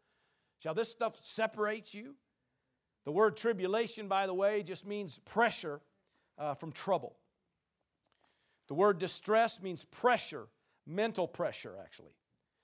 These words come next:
Okay? The word persecution means pressure from people.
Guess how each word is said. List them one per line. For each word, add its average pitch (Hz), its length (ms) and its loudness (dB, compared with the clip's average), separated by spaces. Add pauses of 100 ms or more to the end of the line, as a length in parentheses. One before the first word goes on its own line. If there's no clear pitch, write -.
(240)
Okay? 123 280 -10 (400)
The 147 60 -4
word 202 260 6
persecution 233 720 4
means 208 200 -6
pressure 233 500 2
from 190 180 -4
people. - 440 -8